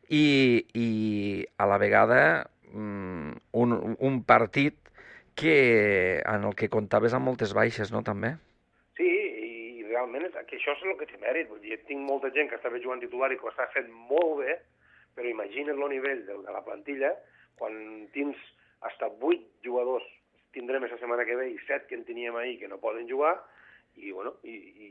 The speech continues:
Speaker 2: que s'han suplit de la manera que s'han suplit, inclús jugadors que estan fora de puesto, que estan jugant intentant treballar en una altra banda, i, bueno, i, escolta, i la, donant la cara, xiquets que juguen cinc minuts al final del partit i,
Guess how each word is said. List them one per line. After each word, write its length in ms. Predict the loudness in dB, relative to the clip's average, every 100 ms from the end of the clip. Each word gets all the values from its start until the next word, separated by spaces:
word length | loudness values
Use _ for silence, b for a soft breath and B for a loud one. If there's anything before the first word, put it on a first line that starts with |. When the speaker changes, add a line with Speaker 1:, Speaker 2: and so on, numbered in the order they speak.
| -20
Speaker 2:
que 140 | -18 -10
s'han 160 | -8 -8
suplit 300 | -8 -8 -6 -4
de 60 |
la 60 | -2
manera 160 | -2 -4
que 80 | -6
s'han 140 | -8
suplit, 340 | -12 -6 -6 -6 b b -16
inclús 300 | -6 -6 -4
jugadors 360 | -2 0 0 -4
que 80 |
estan 180 | -4 -4
fora 200 | -4 -8
de 80 | -10
puesto, 380 | -6 -6 -4 -4
que 80 | -4
estan 160 | -6 -8
jugant 240 | -6 -6
intentant 400 | -6 -10 -12 -14 -10
treballar 320 | -6 -6 -6
en 80 | -8
una 80 | -10
altra 140 | -6
banda, 320 | -6 -4 -2 -4 B B B -20
i, 140 | -20
bueno, 180 | -10 -8
i, 300 | -8 -12 -20
escolta, 320 | -18 -12 -12
i 140 | -12 -12
la, 140 | -12 -14 _
donant 240 | -6 -4 -6
la 80 | -4
cara, 300 | 0 2 2 -2 B B B -20
xiquets 240 | -6 -4 -4
que 100 | -6
juguen 240 | -2 -4 -4
cinc 220 | -10 -10 -8
minuts 280 | -10 -4 -2
al 80 | -2
final 180 | -2 -2
del 160 | -2 -4
partit 280 | -4 -6
i, 60 | -16